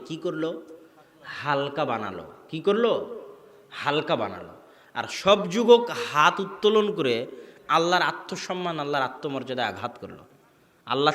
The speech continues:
চান না যে কোনো গুনাহের কথা প্রকাশ্যে মানুষ বলার সাহস করুক।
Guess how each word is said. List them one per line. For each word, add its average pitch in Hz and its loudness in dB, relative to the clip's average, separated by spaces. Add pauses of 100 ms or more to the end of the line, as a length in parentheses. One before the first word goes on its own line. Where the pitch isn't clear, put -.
(120)
চান 160 6
না 190 6
যে 175 0
কোনো 147 -4
গুনাহের 131 -2
কথা 139 -4
প্রকাশ্যে 123 -8
মানুষ 113 -8
বলার 104 -2 (300)
সাহস 131 -4
করুক। 104 -8